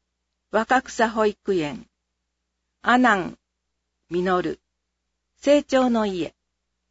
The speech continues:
発達支援センター仲良し。匿名七名。物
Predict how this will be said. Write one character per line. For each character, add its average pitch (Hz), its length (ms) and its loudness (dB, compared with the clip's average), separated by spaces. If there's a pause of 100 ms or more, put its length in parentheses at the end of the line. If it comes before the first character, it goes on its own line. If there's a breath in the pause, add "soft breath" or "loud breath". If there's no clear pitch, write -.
(200)
発 - 220 -4
達 285 260 0
支 - 180 -6
援 240 200 0
セ 226 180 -4
ン 202 100 -6
タ 151 320 -2
ー - 40 -14
仲 180 300 -6
良 151 160 -6
し。 - 280 -20 (920)
匿 226 280 -4
名 220 380 0 (120)
七 185 340 -4
名。 160 300 -12 (2500)
物 240 220 -2